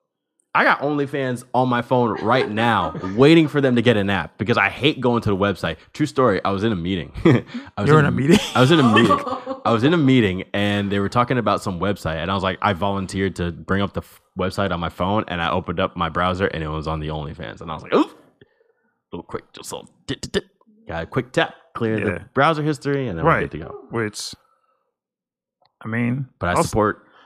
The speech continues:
Speaker 2: I support, but which also, I guess that's to bring me to, like, my mea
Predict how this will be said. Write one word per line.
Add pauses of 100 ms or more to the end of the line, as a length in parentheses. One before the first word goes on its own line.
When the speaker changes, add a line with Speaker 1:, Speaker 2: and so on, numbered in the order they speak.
Speaker 2:
I
support, (360)
but (160)
which
also, (560)
I
guess
that's
to
bring
me
to,
like,
my
mea